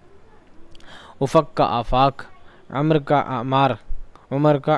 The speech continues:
आमार, ऐब का अयूब, रुकन का अरकान, अज़्म का अज़ाइम,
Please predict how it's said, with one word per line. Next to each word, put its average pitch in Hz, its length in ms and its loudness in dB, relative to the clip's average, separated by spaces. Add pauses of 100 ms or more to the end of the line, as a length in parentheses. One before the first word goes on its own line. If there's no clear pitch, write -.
(120)
आमार, 135 440 0 (1700)
ऐब 151 280 2
का 147 220 4
अयूब, 143 480 4 (340)
रुकन 143 360 2
का 143 140 0
अरकान, 131 580 0 (460)
अज़्म 147 340 2
का 135 140 0
अज़ाइम, 131 640 0